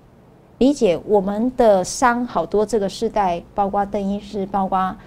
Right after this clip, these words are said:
现在好多的心理师接触我们这个世代，说出这个世代的伤。你会有什么童年逆境啊，一堆的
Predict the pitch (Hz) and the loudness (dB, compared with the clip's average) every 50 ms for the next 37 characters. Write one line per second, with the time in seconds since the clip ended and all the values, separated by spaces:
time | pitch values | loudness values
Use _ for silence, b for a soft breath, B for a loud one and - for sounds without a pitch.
0 | B B - - 240 233 233 220 - - - 196 196 185 170 175 - 208 202 196 | B B -4 -2 -2 -2 0 -2 -4 -2 -2 -4 -2 -2 -6 -6 -6 -8 -6 -6
1 | 175 - - - 185 180 - - 233 233 233 277 262 196 160 147 127 147 - 196 | -8 -8 -8 -8 -10 -8 -4 0 0 0 2 2 -2 -2 -2 -4 -6 -8 -8 -6
2 | 190 180 175 - - 202 190 202 185 170 B B B B B - - 269 269 262 | -6 -6 -6 -4 -6 -4 -4 -4 -6 -6 B B B B B -6 -2 -2 -2 0
3 | 254 254 233 - 226 - 180 165 - - 208 185 - 190 160 151 156 - - - | -2 -6 -4 -4 -4 -4 -4 -6 -4 -4 -4 -2 -2 -2 -2 -4 -6 -8 -8 -8
4 | 165 165 175 190 190 185 247 240 202 175 165 165 - 170 165 165 - - 180 190 | -8 -8 -6 -4 -2 -2 0 0 0 -2 -4 -6 -10 -14 -14 -14 -12 -10 -8 -6
5 | 196 185 190 202 214 233 240 214 196 196 - 233 208 190 180 165 156 156 - - | -4 -4 -4 -4 -2 0 0 -2 -2 -4 -6 -6 -6 -4 -6 -8 -8 -10 -8 -10
6 | 214 196 - 208 208 202 185 165 165 | -6 -4 -2 -2 0 -2 -2 -4 -4